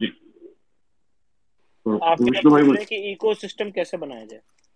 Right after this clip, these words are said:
Speaker 1: जी, अ, यही इसी, इसी पे आपका मतलब विचार क्या है? क्योंकि ideal society में ये तो हम नहीं चाहते कि सारे लोग सड़कों पे आए, right? वो
Speaker 2: जी।
Speaker 1: भी हमें, क्योंकि ये हमारा घर है, हमने इसको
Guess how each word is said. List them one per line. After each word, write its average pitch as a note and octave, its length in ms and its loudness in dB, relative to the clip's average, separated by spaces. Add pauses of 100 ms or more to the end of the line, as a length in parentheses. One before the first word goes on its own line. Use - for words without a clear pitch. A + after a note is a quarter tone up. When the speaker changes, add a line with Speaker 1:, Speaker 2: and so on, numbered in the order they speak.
(680)
Speaker 1:
जी, E3 300 4
अ, - 280 -2 (480)
यही C3+ 240 4
इसी, - 360 2
इसी F#3+ 160 2
पे F#3 120 4
आपका E3 360 2
मतलब D#3+ 360 -2
विचार C3 300 2
क्या C3 180 0
है? B2+ 140 4
क्योंकि C3 220 -2
ideal B2+ 340 4
society D#3+ 400 2
में E3+ 120 0
ये D3+ 200 2
तो F3 360 2 (440)
हम C#3 60 2
नहीं D#3 200 8
चाहते F3 280 6
कि F3 140 6
सारे D3+ 300 2
लोग D#3+ 560 -2
सड़कों B2+ 300 0
पे A2+ 100 0
आए, F#2+ 120 0 (400)
right? A2+ 280 -2
वो A2+ 180 -4
Speaker 2:
जी। A2 60 2
Speaker 1:
भी C3 100 6
हमें, C#3+ 300 4
क्योंकि - 480 -4
ये E3+ 140 4
हमारा D3+ 300 8
घर D3+ 280 4
है, D3+ 60 6
हमने C#3 300 4
इसको - 520 -2